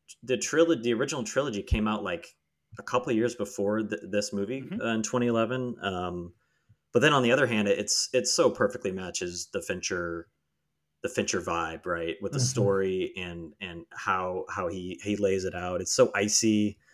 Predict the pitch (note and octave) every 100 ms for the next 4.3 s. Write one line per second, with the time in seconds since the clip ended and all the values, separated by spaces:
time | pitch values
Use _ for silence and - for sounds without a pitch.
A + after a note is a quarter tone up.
0 | _ _ - F#2+ F#2 F#2 F2+ - _ _
1 | _ _ _ _ _ B2 D#3 B2+ A#2+ A2+
2 | G#2+ F#2+ G2+ G2+ G2 F#2+ G2 G#2 G#2 B2
3 | A2+ G2 G2+ A2 A2+ A2+ A2 G#2 G2+ G#2
4 | G2+ G2 F#2+